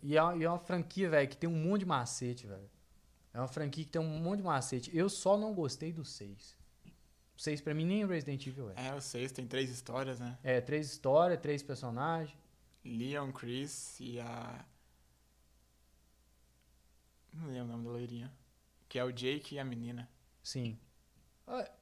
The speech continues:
Speaker 1: podre. Os seis jogaram tomate podre nele, velho. Aí lançou o sete dentro daquela casa. E agora esse Village aí.
Speaker 2: O Village explicou a treta do T-Vírus e dos bichos.
Speaker 1: Uhum.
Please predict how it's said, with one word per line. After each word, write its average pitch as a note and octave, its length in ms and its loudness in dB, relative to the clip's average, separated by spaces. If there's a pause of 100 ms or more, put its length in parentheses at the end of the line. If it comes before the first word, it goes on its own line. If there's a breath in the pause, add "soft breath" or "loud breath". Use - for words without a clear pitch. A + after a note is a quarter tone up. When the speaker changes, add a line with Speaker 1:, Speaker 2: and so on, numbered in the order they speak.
(180)
Speaker 1:
podre. G#3+ 440 10 (640)
Os D3 120 -10
seis F3+ 340 4 (600)
jogaram F#3+ 420 10
tomate A3+ 380 4
podre A3 320 2
nele, G3+ 160 0
velho. D#3 220 -8 (800)
Aí C3 120 2
lançou E3 320 4
o - 20 0
sete F3 400 6
dentro D3+ 160 -4
daquela C#3 280 2
casa. D#3 400 -2 (480)
E C#3 100 0
agora C#3+ 360 4
esse F3 280 -2
Village B2+ 420 -4
aí. A#2 200 -4
Speaker 2:
O C#3 80 -6
Village D#3+ 440 -2
explicou G#3+ 460 -2
a F#3 80 2
treta E3 260 -4
do D#3+ 120 -8
T-Vírus D#3 720 -4
e D3+ 180 -4
dos D3+ 200 -10
bichos. A#2 440 -6
Speaker 1:
Uhum. B2+ 360 -2